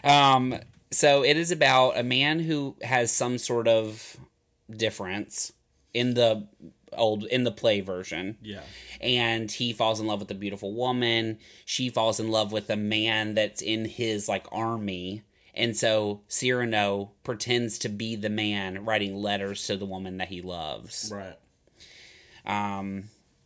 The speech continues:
Speaker 1: this is a musical.
Speaker 2: An original musical.
Speaker 1: Yes. It's a musical that, for me,
Speaker 2: Mm-hmm.
Speaker 1: felt like they made the movie and they were like, "Oh, right, we have to put songs in it."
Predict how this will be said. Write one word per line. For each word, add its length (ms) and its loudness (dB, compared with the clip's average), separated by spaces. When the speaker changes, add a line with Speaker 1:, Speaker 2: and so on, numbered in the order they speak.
Speaker 1:
this 300 0
is 100 -4
a 60 -4
musical. 720 -4
Speaker 2:
An 100 -14
original 720 -10
musical. 520 -18
Speaker 1:
Yes. 520 -4
It's 160 -4
a 40 -4
musical 760 -2
that, 280 -4
for 160 -2
me, 720 -2
Speaker 2:
Mm-hmm. 140 -18
Speaker 1:
felt 260 0
like 240 0
they 140 -2
made 280 -4
the 60 -4
movie 420 -4
and 140 -6
they 80 -4
were 60 -2
like, 240 -2
"Oh, 160 -4
right, 200 -4
we 80 -8
have 100 -10
to 80 -20
put 180 -8
songs 540 -6
in 120 -14
it." 260 -16